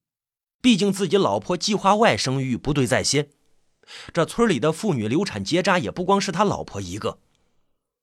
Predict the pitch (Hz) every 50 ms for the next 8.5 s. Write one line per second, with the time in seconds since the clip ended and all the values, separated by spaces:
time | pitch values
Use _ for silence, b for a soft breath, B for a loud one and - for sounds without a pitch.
0 | _ _ _ _ _ _ _ _ _ _ _ _ _ _ _ _ _ _ _ -
1 | - - 185 - - 185 208 151 113 - - 139 175 196 - - - - - -
2 | - - 214 190 127 85 - 64 62 - - _ _ _ _ _ _ _ _ _
3 | _ _ _ _ _ _ _ _ _ _ _ _ _ _ _ _ _ _ _ _
4 | _ _ _ _ _ _ _ _ _ _ _ _ _ _ _ _ _ _ - 92
5 | 92 110 117 117 123 147 151 156 131 - 143 151 151 139 B B B B B B
6 | B B B B B B _ _ _ _ _ _ _ _ _ _ _ _ _ _
7 | _ _ _ _ _ _ _ - 110 113 117 117 131 139 156 - - 165 143 156
8 | 139 131 113 90 78 76 - - 92